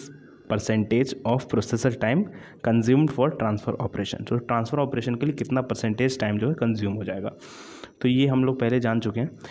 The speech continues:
कि अगर हमें क-, टाइम जो है कंज्यूम निकालना है, तो हमें यहाँ पे वैल्यू निकालनी है x upon x plus y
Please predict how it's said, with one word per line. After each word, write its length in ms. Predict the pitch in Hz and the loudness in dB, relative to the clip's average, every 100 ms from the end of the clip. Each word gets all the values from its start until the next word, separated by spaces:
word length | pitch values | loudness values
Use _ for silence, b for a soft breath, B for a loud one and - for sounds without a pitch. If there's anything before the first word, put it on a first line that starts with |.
| B - | B -2
कि 60 | 117 | 0
अगर 160 | 117 | 2
हमें 160 | 123 135 | 2 2
क-, 60 | |
टाइम 320 | 120 117 117 123 | 0 2 2 2
जो 100 | 131 | 2
है 60 | |
कंज्यूम 380 | 135 113 110 127 | 2 0 2 2
निकालना 380 | 127 107 107 123 | 2 2 2 0
है, 60 | |
तो 140 | 147 139 | 0 -2
हमें 200 | 127 127 | 0 0
यहाँ 120 | 117 | 0
पे 60 | 120 | 0
वैल्यू 300 | 110 104 117 | 0 2 2
निकालनी 400 | 107 104 120 131 | 2 0 0 -2
है 140 | 120 | -4
x 120 | - | -4
upon 300 | 110 107 120 | -4 -2 -2
x 200 | 117 - | -2 -6
plus 260 | - 107 98 | -4 -2 0
y 200 | 101 | 0